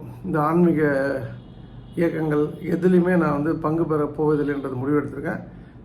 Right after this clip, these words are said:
இது யாருக்கான, என்னோட உடல்நிலைக்காக. ஆ, இனிமேலும் வந்து ஃபர்தராக நம்ம லைஃபை,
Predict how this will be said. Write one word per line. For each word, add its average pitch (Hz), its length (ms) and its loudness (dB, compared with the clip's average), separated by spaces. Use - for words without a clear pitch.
இது 156 260 0
யாருக்கான, 180 480 2
என்னோட 180 400 6
உடல்நிலைக்காக. 165 840 4
ஆ, 170 300 -2
இனிமேலும் 185 440 8
வந்து 170 220 4
ஃபர்தராக 160 680 2
நம்ம 160 240 0
லைஃபை, 151 580 2